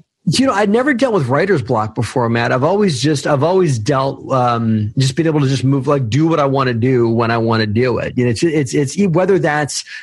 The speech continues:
you know, I, I'm going to get up and have breakfast, so I will do that. I'm going to call that potential contact. I'm going to do that. I'm going to,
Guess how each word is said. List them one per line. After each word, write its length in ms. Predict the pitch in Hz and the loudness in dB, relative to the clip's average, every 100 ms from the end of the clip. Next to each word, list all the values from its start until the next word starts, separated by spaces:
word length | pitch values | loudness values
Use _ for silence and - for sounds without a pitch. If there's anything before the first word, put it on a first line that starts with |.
| - | -8
you 100 | - | -2
know, 260 | 151 135 131 | 0 0 -2
I, 100 | 143 | -2
I'm 160 | 127 143 | 0 0
going 160 | 175 202 | 0 0
to 60 | |
get 100 | 156 | 0
up 140 | 147 139 | 0 0
and 80 | |
have 160 | 120 113 | 0 0
breakfast, 380 | 107 104 - - | -2 -4 -8 -4
so 80 | 107 | 0
I 40 | |
will 100 | 110 | 0
do 160 | 135 147 | 0 0
that. 220 | 104 87 | 0 -2
I'm 140 | 123 131 | -2 0
going 280 | 147 160 151 | 0 0 -2
to 240 | - 143 135 | 0 0 0
call 260 | - 139 | -2 -2
that 280 | 135 127 127 - 147 120 | 0 -2 -4 -6 -12 -4
potential 540 | 131 135 131 139 123 | -4 -2 -2 0 0
contact. 540 | 107 127 113 101 95 | -2 -4 -2 -4 -4
I'm 120 | 110 120 | -2 0
going 160 | 120 | 0
to 60 | 113 | 2
do 120 | 131 | 0
that. 200 | 117 101 | 0 0
I'm 140 | 104 123 | 0 0
going 260 | 143 139 135 | 0 0 0
to, 320 | 139 131 | 0 0